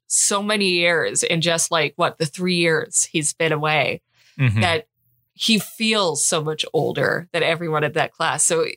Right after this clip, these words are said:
Speaker 1: it could be just his perspective that these are babies.
Speaker 2: Maybe it's that. Um,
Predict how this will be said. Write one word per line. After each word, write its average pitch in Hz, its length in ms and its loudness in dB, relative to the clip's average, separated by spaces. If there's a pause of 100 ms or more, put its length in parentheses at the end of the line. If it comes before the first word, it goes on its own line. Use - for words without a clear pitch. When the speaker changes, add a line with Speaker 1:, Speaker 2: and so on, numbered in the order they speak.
Speaker 1:
it 196 360 0
could 233 200 0
be 233 100 2
just 190 240 0
his 175 160 0
perspective - 760 -4
that 143 120 -4
these 160 200 0
are 151 120 2
babies. - 600 -2 (420)
Speaker 2:
Maybe 143 420 2
it's 180 220 0
that. 185 340 -2 (320)
Um, 123 580 0